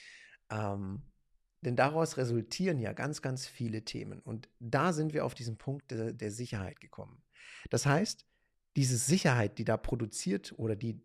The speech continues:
die da verlangt wurde, ähm, war, ich bin mir jetzt nicht mehr sicher, ob mein Papa zurückkommt. Das ist ein, ein Thema. Ähm, ich habe Angst, etwas zu tun, weil dadurch vielleicht auch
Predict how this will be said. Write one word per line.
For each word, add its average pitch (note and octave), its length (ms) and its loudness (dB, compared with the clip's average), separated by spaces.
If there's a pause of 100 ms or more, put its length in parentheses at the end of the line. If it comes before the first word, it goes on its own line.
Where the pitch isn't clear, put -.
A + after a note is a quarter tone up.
(120)
die A2+ 100 -4
da A2 140 0
verlangt B2 500 -2
wurde, B2+ 380 -2 (800)
ähm, F2+ 520 -4 (1400)
war, A#2 560 2
ich - 280 -2 (320)
bin E3 220 6
mir C#3+ 220 2
jetzt C3 420 -2
nicht C#3 300 0
mehr B2 140 2
sicher, C3+ 580 0 (540)
ob - 360 4 (640)
mein A2 240 0
Papa B2 280 4
zurückkommt. A#2+ 600 -6 (220)
Das G#2+ 140 -6
ist G#2+ 100 -4
ein, B2 340 0 (200)
ein B2 240 0
Thema. G2 360 -4 (680)
Ähm, G#2 460 -4 (520)
ich E3+ 160 0
habe C#3+ 320 2
Angst, F3 340 -2
etwas C3+ 420 -2
zu - 120 -6
tun, E3+ 480 2
weil A#2+ 260 4
dadurch D3 460 4
vielleicht A2+ 460 0
auch C3+ 360 0